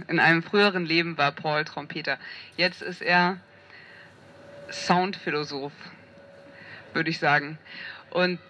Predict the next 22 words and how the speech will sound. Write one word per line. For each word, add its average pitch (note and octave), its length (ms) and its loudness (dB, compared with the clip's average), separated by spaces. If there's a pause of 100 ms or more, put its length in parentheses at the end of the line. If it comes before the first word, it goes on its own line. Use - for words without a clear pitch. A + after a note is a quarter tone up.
das, F#3+ 280 4
was G#3 200 0
er F3+ 80 2
hier G3 280 0
macht F#3+ 580 2
mit F3+ 280 -2
den F3 240 2
fünf F3+ 360 -6
Mini-Opern, F#3+ 840 -4 (1400)
die F3+ 160 0
Sie E3 160 -6
dann D#3 220 2
hören F3 260 4
werden, D3 320 0 (640)
ist, - 420 -4 (180)
er F3 260 6
befreit E3 880 2 (480)
die F3+ 120 0
Stimme G#3+ 600 2 (960)
aus F#3 480 4
der F3 280 6
Sklaverei E3 1120 4